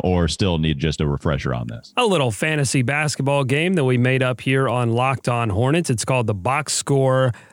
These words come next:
Speaker 2: Bromance Battle Beatdown, a little showdown, really, between myself and Walker, where we look at the game coming up and we try to see if we can pick who will have the best box score line and the worst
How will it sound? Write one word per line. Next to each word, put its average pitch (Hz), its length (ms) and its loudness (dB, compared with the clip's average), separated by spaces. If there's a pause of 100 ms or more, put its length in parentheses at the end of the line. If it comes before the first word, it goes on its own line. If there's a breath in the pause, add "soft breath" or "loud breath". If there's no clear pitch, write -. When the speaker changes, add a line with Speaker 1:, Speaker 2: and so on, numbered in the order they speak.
(120 loud breath)
Speaker 2:
Bromance 147 920 2
Battle 175 440 0
Beatdown, 113 760 0
a 107 60 0
little 120 200 2
showdown, 113 680 0
really, 107 280 0
between 110 600 0
myself 107 560 -2
and 110 240 -2
Walker, 113 440 0
where 110 160 0
we 110 160 2
look 147 520 0
at 151 220 0
the - 80 -2
game 170 500 2
coming 127 480 0
up 220 300 -2 (420 loud breath)
and 139 200 2
we 208 160 2
try 175 260 0
to 156 120 2
see 143 340 2
if 123 220 -2
we 165 120 2
can 160 200 0
pick 131 340 0 (200 soft breath)
who 165 140 2
will 190 180 2
have 139 380 0 (200)
the 117 140 -2
best 165 420 0
box 127 260 0
score 127 260 0
line 117 480 0 (280 loud breath)
and 131 220 0
the 135 100 2
worst 131 580 0